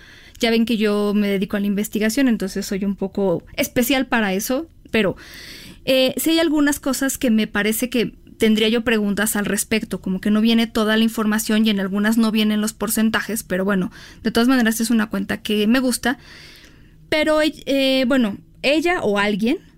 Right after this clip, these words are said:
preguntó sobre la frecuencia de las relaciones sexuales, si habían disminuido o si habían aumentado.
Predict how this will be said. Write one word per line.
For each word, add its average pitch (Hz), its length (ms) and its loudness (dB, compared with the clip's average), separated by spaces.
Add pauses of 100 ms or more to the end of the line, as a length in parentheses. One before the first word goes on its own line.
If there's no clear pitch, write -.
(120)
preguntó 233 440 2
sobre 254 280 -2
la 220 120 0
frecuencia 220 460 0
de 220 100 2
las 196 160 -2
relaciones 196 540 -2
sexuales, 226 680 0
si 226 140 -2
habían 214 260 2
disminuido 220 760 0
o 220 80 -4
si - 120 -4
habían 202 260 -2
aumentado. 233 640 0